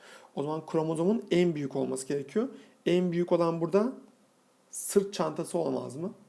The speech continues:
Değil mi? Hepsini sırt çantasının içine koyuyoruz ya. O zaman bir sırt çantası. Sırt çantasından bir küçük olan şey kitaptır herhalde.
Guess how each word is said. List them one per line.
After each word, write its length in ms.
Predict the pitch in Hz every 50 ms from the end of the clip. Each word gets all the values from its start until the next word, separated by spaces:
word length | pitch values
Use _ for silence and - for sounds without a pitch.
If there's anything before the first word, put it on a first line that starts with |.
| _ _ -
Değil 100 | 214 185
mi? 60 | 147
Hepsini 320 | 151 156 - - 180 156
sırt 200 | 147 - 175 -
çantasının 380 | - 160 156 151 151 - 170 156
içine 180 | - - 160 156
koyuyoruz 380 | - 160 170 196 240 302 185
ya. 120 | - 120 - - - - - - - - -
O 100 | 156 151
zaman 300 | 165 165 165 165 165 160
bir 360 | 185 220 247 240 - - - - - _ _ _ _
sırt 260 | - - 180 - -
çantası. 440 | 139 127 117 117 - - - - - _ _ _ _ _ _ _ _ _ _ _ _ _ - - - - - - _ _ _
Sırt 200 | - - 190 -
çantasından 720 | 226 214 214 214 220 196 - - 233 220 220 220 - - - - _ _ _ _ _ _ _ _ _ _ _ _ 165
bir 160 | 165 196 190
küçük 260 | 226 233 - - -
olan 340 | 190 185 185 185 190 - - -
şey 380 | - - 196 208 220 233 - - - - - _ _ _ _ _ _ _ _ _ _ _ _ _ _ _ _ _ _ _ _ _ _ _ _ _ _ _ _ _ _ _ _ _ _ _ _ _ _ _ _ _ _ _ _ _ _ _ _ -
kitaptır 480 | - - - 240 214 208 - - 139 131
herhalde. 420 | 127 123 120 123 135 156 175